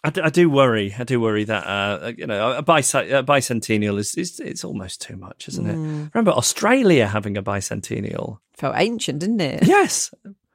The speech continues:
Speaker 1: Now, admittedly, that was two hundred years, not two hundred episodes, but let's not split hairs here.
Speaker 2: No.
Speaker 1: But, but thank you. Thank you for being with us, uh, for as many of those as you have. And so many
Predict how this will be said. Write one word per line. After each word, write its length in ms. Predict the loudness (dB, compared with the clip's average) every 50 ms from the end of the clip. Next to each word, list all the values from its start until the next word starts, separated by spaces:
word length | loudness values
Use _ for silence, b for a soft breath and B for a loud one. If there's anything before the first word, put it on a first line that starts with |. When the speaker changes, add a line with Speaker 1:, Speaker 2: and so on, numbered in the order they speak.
| _ _ _ _ _ _
Speaker 1:
Now, 100 | 2 4
admittedly, 380 | 4 4 4 2 4 2 4 4
that 160 | 4 4 4
was 140 | 2 0 0
two 140 | 0 -2
hundred 200 | -2 -2 -2 0
years, 240 | 2 2 2 2 2
not 160 | -2 -6 -4
two 80 | -4 -4
hundred 180 | -4 -4 -4 -6
episodes, 460 | -6 -8 -8 -8 -8 -6 -6 -6 -8
but 140 | -8 -4 -4
let's 180 | -4 -4 -2 -2
not 160 | -4 -4 -4
split 320 | -8 -2 0 0 0 0
hairs 360 | 0 -2 -2 0 -2 -4 -4 -4
here. 180 | -2 -2 -2
Speaker 2:
No. 200 | -4 -6 -10 -12 -12 -14 -2 0
Speaker 1:
But, 360 | 0 0 0 -4 -12 -2 0
but 200 | 0 0 0 -2
thank 420 | 0 2 2 4 2 0 2 4
you. 300 | 4 6 6 4 2 -2 -6 _ _ _ _ _ _ _ -20 _ _ _ _
Thank 380 | _ -2 0 0 0 0 0 0
you 140 | 0 0
for 100 | 0 -2 -4
being 220 | -2 0 2 4
with 160 | 2 4 4
us, 240 | 4 2 2 2 -2 b b b b b b b -2
uh, 240 | 0 2 2 0 -2
for 200 | -4 0 2 4
as 240 | 4 4 2 2
many 300 | 2 2 4 6 6 6
of 100 | 4 4 2
those 340 | 0 0 0 0 -2 -4 -6
as 280 | -6 -6 -6 -4 -4
you 100 | -4 -4
have. 420 | -2 0 0 0 0 -2 -4 -12 _ _ _ _ _ _ _ _ _ _ _ _ _ _ _ _ _ _ -20 _ _ _ _ _ _ -4
And 160 | -4 -2 2
so 200 | 2 4 4 4
many 400 | 4 4 4 4 2 2 0